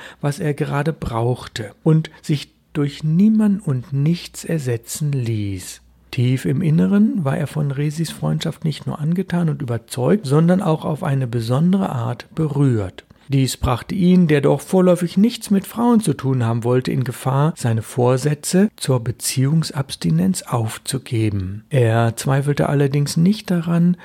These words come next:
dass er Verliebtheit und Freundschaft gut auseinanderhalten konnte. Falls sie eine engere Beziehung wünschte, würde er das geschickt ablehnen, weil ihm nicht daran gelegen war.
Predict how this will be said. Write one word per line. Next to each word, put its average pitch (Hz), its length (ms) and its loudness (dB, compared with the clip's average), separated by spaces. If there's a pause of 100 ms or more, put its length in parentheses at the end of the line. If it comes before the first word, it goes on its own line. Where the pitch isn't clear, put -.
(140)
dass 135 200 -2
er 139 100 0
Verliebtheit 151 640 0
und 143 160 -2
Freundschaft 147 560 -2
gut 160 180 0
auseinanderhalten 147 960 0
konnte. 104 380 -10 (320)
Falls 139 580 2
sie 165 640 0
eine 147 240 0
engere 160 300 0
Beziehung 170 520 -2
wünschte, 214 520 0 (120)
würde 220 280 4
er 175 100 4
das 147 220 -2
geschickt - 400 -2
ablehnen, 127 560 0
weil 120 320 0
ihm 139 560 0
nicht 190 420 0
daran 131 720 -2
gelegen 110 640 0
war. 120 400 -14